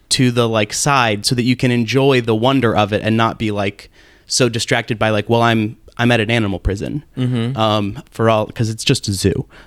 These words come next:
Speaker 1: But, like,
Speaker 2: <laughs>
Speaker 1: I think that all of the stuff that they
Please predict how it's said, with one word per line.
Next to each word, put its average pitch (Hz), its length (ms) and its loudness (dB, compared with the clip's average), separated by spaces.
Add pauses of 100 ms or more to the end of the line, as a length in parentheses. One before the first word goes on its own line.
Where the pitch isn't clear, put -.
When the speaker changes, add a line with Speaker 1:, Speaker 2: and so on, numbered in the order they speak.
Speaker 1:
But, 113 220 0
like, 117 300 0
Speaker 2:
<laughs> - 60 -4
Speaker 1:
I 127 80 2
think 147 300 0
that 127 440 -2
all 135 220 2
of 120 160 -2
the 113 320 2
stuff - 720 -2
that 117 380 -2
they 110 540 -2